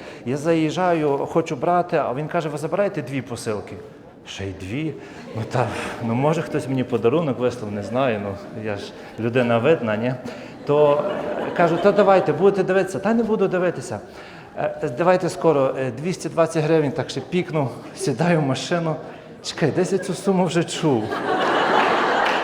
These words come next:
Відкриваю, а там шкатулочка, в ній запанки, і мішечок такий золотистий, в ній запанки. Думаю: «Ну, втюхали».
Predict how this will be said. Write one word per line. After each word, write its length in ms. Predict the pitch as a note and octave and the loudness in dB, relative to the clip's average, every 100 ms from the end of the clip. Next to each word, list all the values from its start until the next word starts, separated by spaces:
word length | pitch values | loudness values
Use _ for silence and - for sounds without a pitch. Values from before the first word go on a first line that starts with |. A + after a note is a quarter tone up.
| A2+ - - - - - - - - - - - - - | -2 -2 -4 -6 -6 -8 -8 -10 -12 -12 -12 -14 -10 2
Відкриваю, 720 | D3 - F#3+ F#3+ G#3 G3+ F#3+ | 2 4 8 10 10 10 8
а 80 | D3 | 4
там 380 | D3 F3 E3 D3 - - - | 4 2 2 -2 -8 -12 -10
шкатулочка, 800 | - - D3+ D3+ A3 A3 B2 - | -8 -2 -2 2 2 4 2 2
в 80 | C3+ | 2
ній 140 | C3+ | 4
запанки, 600 | B2+ C3+ G#3+ F3+ D#3 C3 C#3 | 2 4 4 4 0 0 -4
і 100 | C3+ | 0
мішечок 560 | C3 - F3+ F3 - | 0 2 2 2 -2
такий 300 | - B2+ B2+ | -6 -6 -4
золотистий, 540 | A2+ A#2 A#2+ C#3+ C3 B2 | -4 -2 -2 -6 -6 -4
в 40 | |
ній 140 | B2+ | -2
запанки. 580 | A2+ A#2+ G2+ F#2+ F2+ - - - - - - - - | 0 2 0 -2 -6 -12 -14 -16 -18 -20 -20 -20 -14
Думаю: 360 | A2+ D#3+ E3 D3 | -4 0 0 0
«Ну, 300 | D#3 F#3+ F#3 | 0 2 2
втюхали». 760 | - - C#3+ B2 - G2 F#2 | 0 -4 -2 -2 0 -2 -2